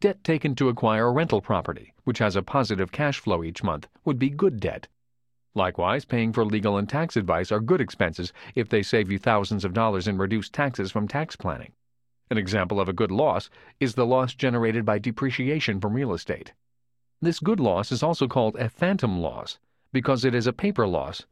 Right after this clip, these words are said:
and does not require an actual outlay of cash. The end result is savings in the amount of tax paid on the income offset by the loss.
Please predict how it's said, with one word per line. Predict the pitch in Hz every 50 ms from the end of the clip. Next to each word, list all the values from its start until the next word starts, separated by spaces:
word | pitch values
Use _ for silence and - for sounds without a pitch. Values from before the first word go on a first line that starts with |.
| _ _ -
and | 127 120
does | 131 123 135
not | 147 139 123
require | 117 110 - 127 113 107 101 104
an | 110
actual | 101 110 113 - 113 101 101
outlay | 90 90 92 87 87 85 87
of | 87 82
cash. | - - 139 123 87 - - - - - _ _ _ _ _ _ _ _ _ _ _ _ _ _
The | - 123 127 127
end | 147 175 196
result | 196 151 113 113 98 92 85
is | 107 107 -
savings | - - 147 143 131 135 135 110 120
in | 113 110
the | 107
amount | 101 104 117 135 135
of | 135 127
tax | - 113 101 95 92 -
paid | - 110 104 101
on | 101 95 95
the | 95 98
income | 110 117 113 - 104 98 101
offset | 87 85 90 92 - - - 85 82 -
by | 87 85
the | 85 90
loss. | 92 95 101 95 78 - - - -